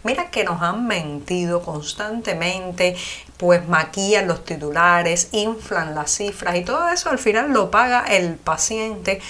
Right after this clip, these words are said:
cuando llega a un centro hospitalario y comprueba que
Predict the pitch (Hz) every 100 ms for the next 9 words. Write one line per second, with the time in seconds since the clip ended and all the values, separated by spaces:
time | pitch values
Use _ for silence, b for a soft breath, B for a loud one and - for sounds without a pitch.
0 | B - 196 226 240 170 170 170 214 -
1 | 147 160 208 254 220 190 262 269 285 190
2 | 208 330 320 185 175 190 208 240 196 -
3 | 196